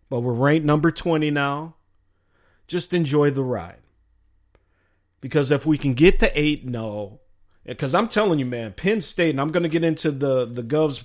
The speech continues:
uh, Big Ten power rankings here in a second. But Penn State's nasty. And while Ohio State is still king of the ring,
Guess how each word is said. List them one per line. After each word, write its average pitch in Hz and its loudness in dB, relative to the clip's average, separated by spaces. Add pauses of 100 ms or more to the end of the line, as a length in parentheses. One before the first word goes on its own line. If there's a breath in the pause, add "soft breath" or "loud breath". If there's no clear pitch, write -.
uh, 120 -6
Big 147 0
Ten 147 -2
power 160 2
rankings 117 -6
here 117 -8
in 107 -10
a 98 -14
second. 160 -6 (1800)
But 117 -8
Penn 185 2
State's 156 0
nasty. 123 -8 (1500)
And 113 -8
while 127 -4
Ohio 139 0
State 165 -2
is 131 -6
still 147 -2
king 160 -2
of 127 -2
the 120 -4
ring, 131 -2